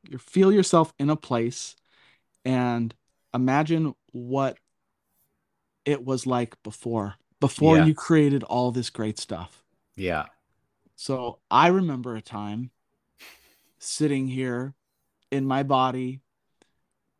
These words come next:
Speaker 1: rooted in the ground in California, where I grew up. And I remember a time where it was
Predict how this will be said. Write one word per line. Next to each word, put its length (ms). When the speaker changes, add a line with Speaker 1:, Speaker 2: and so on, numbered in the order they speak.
Speaker 1:
rooted 540
in 180
the 80
ground 640
in 520
California, 880
where 180
I 60
grew 320
up. 260
And 380
I 100
remember 340
a 60
time 320
where 160
it 60
was 180